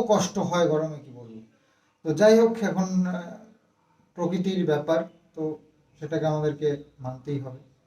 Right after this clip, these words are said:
তো এখনো পর্যন্ত এসি চালাইনি, তো যেদিন এসি চালাবো সেদিনকে কিন্তু একটা পুজো টুজো দিয়ে নেবো, যে আজকের থেকে শুরু করলাম। তো যাই হোক,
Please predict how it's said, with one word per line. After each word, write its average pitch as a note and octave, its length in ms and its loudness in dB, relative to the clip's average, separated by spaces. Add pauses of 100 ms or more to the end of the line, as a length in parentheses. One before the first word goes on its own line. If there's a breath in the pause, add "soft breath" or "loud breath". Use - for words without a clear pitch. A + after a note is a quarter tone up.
(380)
তো - 40 -12 (140)
এখনো E3 200 -4 (100)
পর্যন্ত D#3+ 320 -4 (200)
এসি - 180 -8 (100)
চালাইনি, A#2 420 -10 (720)
তো D#3 60 -2 (100)
যেদিন F3+ 260 6
এসি - 260 4 (100)
চালাবো G3 320 6 (680)
সেদিনকে F#3 420 4
কিন্তু G#3 300 -2 (200)
একটা F#3+ 200 0 (440)
পুজো F3+ 260 -2
টুজো F3+ 280 -2
দিয়ে D#3 180 4
নেবো, C#3 180 -2 (1000 soft breath)
যে - 80 -8 (120)
আজকের - 360 -2
থেকে - 160 -4
শুরু D#3 260 -2 (100)
করলাম। C3+ 300 -8 (800 soft breath)
তো D3 60 -6 (120)
যাই D#3+ 160 6
হোক, D#3+ 100 4